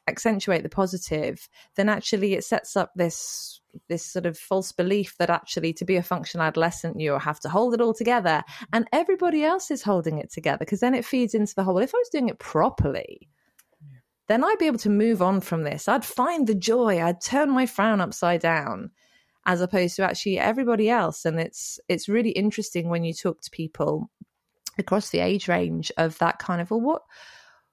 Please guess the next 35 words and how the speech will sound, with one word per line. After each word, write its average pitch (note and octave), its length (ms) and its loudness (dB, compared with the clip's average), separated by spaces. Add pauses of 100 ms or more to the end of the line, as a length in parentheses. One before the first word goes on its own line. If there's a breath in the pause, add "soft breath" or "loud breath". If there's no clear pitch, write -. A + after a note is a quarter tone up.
(180)
what C#4+ 200 0
do C4+ 80 -4
you G4 120 -2
think - 600 -6
your D#3+ 240 2
classmates, G3+ 600 -2
your F#3 100 2
workmates, G3 800 -2
your, E3 320 2 (420)
your E3 220 2 (600)
sort E3+ 140 -4
of E3 120 -6
trying F#3+ 220 0
to F#3+ 60 0
find F#3 240 0
a E3 40 0
peer A3 440 0
group, D3 260 -2
what B3 120 -2
do G4+ 60 0
you F#4+ 180 2
think G3 400 -4 (100)
they G3 280 0
would F3+ 160 -2
feel D#3+ 260 -2
about D3 220 -4
this - 160 -6
or E3+ 60 -4
they F3 160 0
would F#3 100 -2
say F#3 180 -2
about F3+ 240 -2
this?" D#3+ 160 -6
And F3+ 140 0
it's, - 180 -8